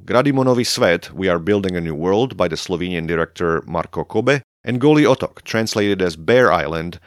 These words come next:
by the Croatian director and photographer Darko Bavoljak. The latter film is built on three sources.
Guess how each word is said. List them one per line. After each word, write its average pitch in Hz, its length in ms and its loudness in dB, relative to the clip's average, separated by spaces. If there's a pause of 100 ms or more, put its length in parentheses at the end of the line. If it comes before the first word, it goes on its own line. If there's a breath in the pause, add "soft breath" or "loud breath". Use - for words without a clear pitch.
by 95 120 0
the 87 100 -2
Croatian 135 400 0
director 104 420 2
and 82 120 -2
photographer 104 560 -2
Darko 87 360 -2
Bavoljak. 69 520 -4 (340)
The 92 100 -2
latter 131 260 4
film 82 380 -6
is 76 100 -10
built 87 220 -4
on 78 120 -6
three 90 200 -8
sources. - 640 -8